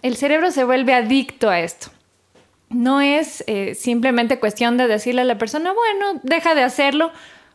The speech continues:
porque se crean ya conexiones en el cerebro que hacen que intentemos de nuevo conseguir el mismo resultado.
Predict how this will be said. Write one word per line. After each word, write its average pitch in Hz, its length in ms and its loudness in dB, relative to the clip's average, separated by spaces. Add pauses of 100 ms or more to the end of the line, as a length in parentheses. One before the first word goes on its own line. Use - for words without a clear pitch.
(160)
porque 269 360 -2
se 277 200 -2
crean 320 460 0
ya 277 240 2
conexiones 269 1000 0
en 226 140 0
el 220 80 -2
cerebro 240 500 0 (360)
que 262 120 0
hacen 294 380 0
que - 520 -4 (100)
intentemos 269 880 0 (100)
de 214 200 -2
nuevo 269 340 2
conseguir 240 400 0
el 254 100 2
mismo 247 300 2
resultado. 208 640 -2